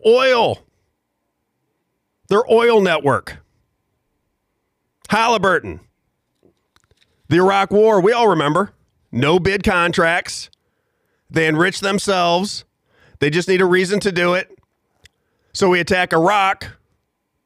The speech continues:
when they had nothing to do with nine eleven, but somehow we merged the two. I fell for it. I rooted it on. It is powerful propaganda. It is a powerful mind washing of your opinion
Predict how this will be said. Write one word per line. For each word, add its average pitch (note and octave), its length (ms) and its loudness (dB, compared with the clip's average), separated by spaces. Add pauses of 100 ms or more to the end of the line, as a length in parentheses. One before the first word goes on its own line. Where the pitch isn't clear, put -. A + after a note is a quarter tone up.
(400)
when D#3+ 120 0
they E3 80 0
had F3+ 140 -2
nothing F#3+ 260 -2
to F3+ 80 0
do G3 160 2
with F#3 140 -2
nine F3+ 200 -2
eleven, F3+ 480 -2
but D#3+ 120 -8
somehow F#3 300 -2
we F#3 100 2
merged F3 340 0
the F3+ 80 -4
two. E3+ 320 -2 (1900)
I G3+ 180 -4
fell F3+ 200 -2
for F3+ 240 2
it. - 80 -12 (300)
I G3 100 0
rooted G#3 300 2
it G#3+ 100 0
on. A3 380 -2 (2000)
It C#3+ 100 -2
is C3 120 -2
powerful F3+ 520 0
propaganda. D#3+ 720 0 (1160)
It D3+ 100 -12
is C#3+ 160 -6
a C3 180 -2
powerful F#3+ 680 0
mind E3 600 -2
washing E3+ 520 0
of C#3 340 0
your D3 220 2
opinion C#3+ 420 -2